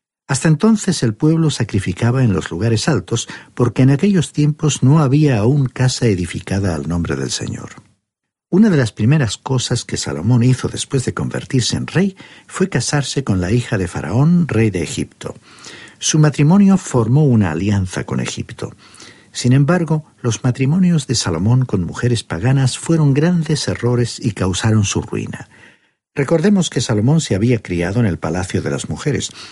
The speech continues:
No conocía la vida como David, su padre, la había conocido. No creemos que Salomón jamás tuviera la capacidad espiritual para Dios que David había tenido,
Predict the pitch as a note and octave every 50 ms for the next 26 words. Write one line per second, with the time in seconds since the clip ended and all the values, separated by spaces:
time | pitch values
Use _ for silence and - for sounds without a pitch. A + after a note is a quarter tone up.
0 | - - - - - - C#3+ C#3+ D#3+ A3 A#3 - G3 E3 C3+ A2+ - D3+ D3+ C#3+
1 | A#2 F#2 E2+ A2+ B2 A#2+ C3+ C#3 C3 - - D#2+ C#2+ B1+ C2+ D#2 A2+ B2 C3 -
2 | - - - - - - A2+ A2+ G2 - B1+ B1 A#1+ A#1+ C2 F2+ G2 E2 C#2 -
3 | - - - - - - - D#2 - - - _ - - - - - - - -
4 | - - - - D3+ E3+ G3+ - G3+ D#3+ C3 B2+ B2+ A#2+ A2 G2 - - - -
5 | - - B1+ - - - B2+ D3+ E3 D3+ C3+ - - - - - D3+ F#3 A3 G3+
6 | - - D3 C#3+ E3+ E3+ D#3 C#3 B2+ - - - F#2 E2 D#2 - - F#2 G#2+ B2
7 | A#2+ G#2 - - - F2+ D#2 D2 - - A2+ A#2 A2 G2+ - D#2 - A2+ - -
8 | C3+ F3+ A3 G3+ - - - - F2+ - C2+ C2+ - C#3+ E3+ E3+ - - - -
9 | - - B2 A#2 G2+ F2+ - - - - A2+ B2 B2+ D3 D#3+